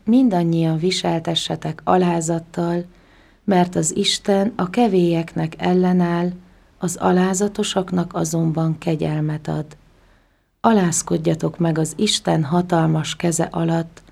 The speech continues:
hogy annak idején megdicsőítsen benneteket. Minden gondotokkal forduljatok hozzá, mert neki gondja van rátok.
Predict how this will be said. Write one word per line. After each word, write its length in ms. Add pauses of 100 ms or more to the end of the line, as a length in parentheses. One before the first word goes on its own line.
(280)
hogy 240
annak 440
idején 460
megdicsőítsen 1160
benneteket. 920 (840)
Minden 440
gondotokkal 800
forduljatok 840
hozzá, 640 (540)
mert 400
neki 600
gondja 480
van 260
rátok. 640